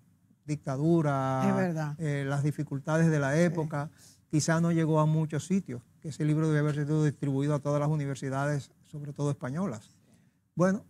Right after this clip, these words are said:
Speaker 1: él no lo conocía. No conocía la cosmogonía
Speaker 2: El,
Speaker 1: que
Speaker 2: el convento.
Speaker 1: Erwin Walter Palm, la cosmogonía
Speaker 2: Recién.
Speaker 1: de la Capilla del Rosario, Erwin
Speaker 2: Ujú.
Speaker 1: Walter Palm dice,
Speaker 2: Sí.
Speaker 1: estamos hablando de un erudito alemán.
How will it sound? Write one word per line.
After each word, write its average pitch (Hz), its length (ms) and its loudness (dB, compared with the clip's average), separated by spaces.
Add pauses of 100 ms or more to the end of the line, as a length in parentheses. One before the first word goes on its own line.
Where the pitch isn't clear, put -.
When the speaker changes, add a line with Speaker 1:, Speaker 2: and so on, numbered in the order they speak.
(140)
Speaker 1:
él 185 160 2
no 170 100 0
lo 156 100 0
conocía. 135 460 -8 (460)
No 180 260 4
conocía 185 420 4
la 170 120 4
cosmogonía 151 720 0 (920)
Speaker 2:
El, 180 140 -8
Speaker 1:
que 165 200 4
Speaker 2:
el 190 60 -2
convento. 190 240 2
Speaker 1:
Erwin 202 320 4
Walter 175 360 2
Palm, 127 340 -4 (340)
la 147 160 -4
cosmogonía 147 560 -2 (100)
Speaker 2:
Recién. 196 80 2
Speaker 1:
de 185 80 2
la 175 100 2
Capilla 165 320 0
del 165 120 0
Rosario, 135 500 -6
Erwin 180 280 2
Speaker 2:
Ujú. 165 100 0
Speaker 1:
Walter 165 220 -2
Palm 139 300 -6 (240)
dice, 147 360 -2 (500)
Speaker 2:
Sí. 76 60 -20 (220)
Speaker 1:
estamos 156 220 0
hablando 175 260 4
de 175 60 4
un 170 60 2
erudito 160 400 2
alemán. 127 400 -2